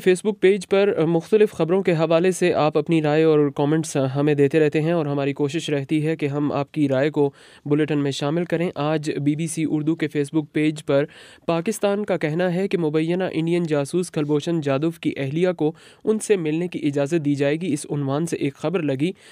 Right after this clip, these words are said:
جس پر کوثر شاہ گیلانی نے comment کیا ہے۔ وہ کہتے ہیں کہ یہ ایک اچھا اقدام ہے، لیکن اس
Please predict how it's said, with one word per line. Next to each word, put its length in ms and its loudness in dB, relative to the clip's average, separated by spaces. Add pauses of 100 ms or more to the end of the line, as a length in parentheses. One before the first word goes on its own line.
(140)
جس 380 -4
پر 180 2 (140)
کوثر 300 0
شاہ 280 -2
گیلانی 340 0
نے 120 2
comment 360 0
کیا 260 0
ہے۔ 80 -2
وہ 240 0
کہتے 380 -4
ہیں 200 0 (380)
کہ 80 0
یہ 200 0
ایک 280 0
اچھا 260 -2
اقدام 440 0
ہے، 100 0
لیکن 340 0
اس 220 -4